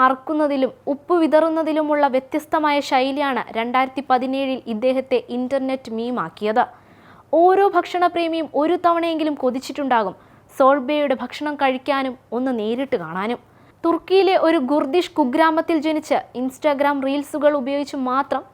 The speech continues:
എണ്ണായിരം കോടി രൂപയുടെ മൂല്യമുള്ള ബ്രാൻഡ് സൃഷ്ടിച്ച ബുദ്ധിരാക്ഷസൻ. വെറും ആറാം ക്ലാസ് വിദ്യാഭ്യാസവും ഇംഗ്ലീഷ് ഭാഷ നന്നായി കൈകാര്യം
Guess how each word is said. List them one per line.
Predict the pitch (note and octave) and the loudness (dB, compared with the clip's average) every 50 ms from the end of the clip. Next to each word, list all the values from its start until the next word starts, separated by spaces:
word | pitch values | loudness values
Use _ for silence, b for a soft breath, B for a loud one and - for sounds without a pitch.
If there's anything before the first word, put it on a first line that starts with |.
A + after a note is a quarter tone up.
| _ - A3+ | _ -6 -6
എണ്ണായിരം | A#3 B3 C4 C4+ C#4 C#4 C#4 C#4+ C#4+ D4 C#4+ C#4 - | -4 -4 -2 -2 -2 0 0 0 -2 -2 -2 -2 0
കോടി | C#4 C4+ C4 C#4 C4 | 0 0 0 0 -2
രൂപയുടെ | C4 C4 C4 B3 C4+ C4+ C4+ B3 B3+ A#3+ A#3 | -2 -2 -2 -2 -2 0 0 0 -2 -4 -4
മൂല്യമുള്ള | A#3 B3 B3+ B3+ C4 C#4 C4+ C4 C4 A#3+ G#3+ - B B B B B B G3 G3 | -4 -4 -4 -4 -4 -4 -4 -2 0 0 -2 -2 B B B B B B -6 -2
ബ്രാൻഡ് | A3 A3+ A#3 B3 C4 C#4 B3+ - | 0 0 0 0 -2 -4 -6 -8
സൃഷ്ടിച്ച | B3+ - - - C4+ C4 - C4+ B3 - G3 F3+ | -12 -14 -12 -10 -10 -6 -6 -6 -6 -6 -8 -10
ബുദ്ധിരാക്ഷസൻ. | G3 F#3+ G3+ A#3+ G#3 E3 D#3 E3+ - - F#3+ - - A#3+ - - b b b b b b b b b b | -10 -8 -6 -8 -8 -8 -10 -12 -12 -14 -12 -10 -10 -10 -10 -12 b b b b b b b b b b
വെറും | A#3 D4+ E4+ F4+ - - D4 D4+ | 4 4 4 4 4 4 6 6
ആറാം | D#4 D#4+ E4+ F4 F4+ F4+ F#4 | 8 8 6 4 4 4 2
ക്ലാസ് | F4+ F4 F4 - D4+ | 2 2 0 -2 -8
വിദ്യാഭ്യാസവും | C4+ B3+ D#4+ D#4+ D#4+ D#4+ D#4 E4 D#4+ D#4+ - D#4 C4 G#3+ - - - B3 | -4 0 0 0 0 0 -2 -2 -2 -2 -2 -2 -2 -4 -8 -12 -10 -8
ഇംഗ്ലീഷ് | C4 C4 C#4 C#4+ C#4+ - D#4+ C4+ D4 | -6 -6 -6 -6 -6 -6 -4 -2 -2
ഭാഷ | D4+ C4+ - D4+ C#4+ B3+ B3 | -2 0 -2 -4 -4 -4 -4
നന്നായി | A#3+ B3 C4 C#4 C#4 C4+ C4+ C4+ | -4 -4 -4 -4 -4 -4 -4 -4
കൈകാര്യം | A#3+ B3 A#3+ C4 C4 C4+ C#4+ C#4+ C#4 | -4 -2 0 0 0 0 -2 -4 -6